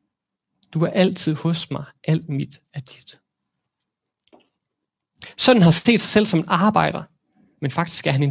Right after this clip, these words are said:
del af familien. Han er et barn. Og det betyder ikke, at der ikke er en masse at gøre. Marken skal passes, børnene skal pusse-, puttes, opvasken skal tages,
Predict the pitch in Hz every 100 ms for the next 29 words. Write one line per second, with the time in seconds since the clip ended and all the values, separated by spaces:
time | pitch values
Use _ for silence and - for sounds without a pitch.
0 | 131 208 147 - 180 254 240 131 - _
1 | _ - 156 156 160 233 165 127 - _
2 | _ _ _ _ _ _ _ _ - _
3 | - 190 185 233 202 202 151 175 185 165
4 | 190 - 139 151 180 214 214 - _ _
5 | _ _ _ _ _ _ _ _ - 127
6 | 175 190 - 170 165 202 - - - _
7 | _ _ 175 214 170 165 175 208 208 175
8 | - - 233 196 - - - - - 262
9 | - 165 - 143 123 - 160 196 147 -